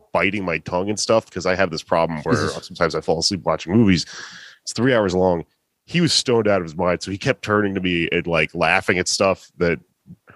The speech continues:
Speaker 1: I, who even knows if it made sense.
Speaker 2: <laughs>
Speaker 1: So I had an absurd, like, disjointed experience. I do not know what the story of the Batman was about, but I definitely got a lot of vibe and imagery from it.
Speaker 2: Mm.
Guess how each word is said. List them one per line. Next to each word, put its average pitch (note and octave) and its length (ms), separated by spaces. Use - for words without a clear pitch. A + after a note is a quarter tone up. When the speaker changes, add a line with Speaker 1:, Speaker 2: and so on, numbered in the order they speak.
Speaker 1:
I, G2+ 140
who F#2 520
even F#2 180
knows D#2+ 320
if D2+ 60
it D#2+ 100
made E2 200
sense. F2 240
Speaker 2:
<laughs> - 160
Speaker 1:
So - 540
I E3+ 40
had F#3+ 100
an D3+ 60
absurd, C3+ 800
like, F2+ 640
disjointed G#2+ 840
experience. F#2+ 880
I D#3 360
do D3+ 140
not C3 200
know A#2 140
what G2 160
the F#2 80
story G2+ 380
of D#2+ 60
the D2+ 60
Batman F#2+ 360
was A#2 80
about, B2 320
but G#2 100
I G2+ 460
definitely C#3+ 380
got A2+ 240
a G#2+ 40
lot G#2 220
of D#2 100
vibe G2 640
and F#2+ 120
imagery E2+ 560
from E2 280
it. E2 120
Speaker 2:
Mm. G#2 420